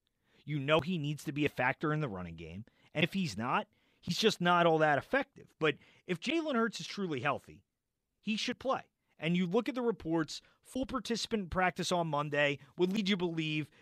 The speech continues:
that he's ready to go and he'll be out there on Monday night. Now, I am worried about he, how he will bounce back on a short week when you look at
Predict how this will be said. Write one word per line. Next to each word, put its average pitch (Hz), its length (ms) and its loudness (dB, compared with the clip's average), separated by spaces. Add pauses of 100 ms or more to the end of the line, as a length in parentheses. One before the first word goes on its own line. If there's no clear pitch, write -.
(120)
that 165 140 2
he's 156 240 -4
ready 156 260 0
to 135 60 -8
go 123 460 2
and 135 100 -6
he'll 131 180 -4
be 120 220 -4
out 113 220 0
there 92 340 -6 (340)
on 139 520 2 (1000)
Monday 139 440 0
night. 87 240 -10 (120)
Now, 190 240 6
I 196 120 8
am 202 280 6
worried 202 520 2 (440)
about 175 340 4
he, 190 200 -4
how 190 240 2
he 196 140 -4
will 160 160 -2
bounce 160 340 2
back 160 300 2
on 151 80 -2
a 135 40 -2
short 127 360 -2
week 190 260 -2
when 160 140 2
you 147 100 0
look 156 240 2
at 135 140 2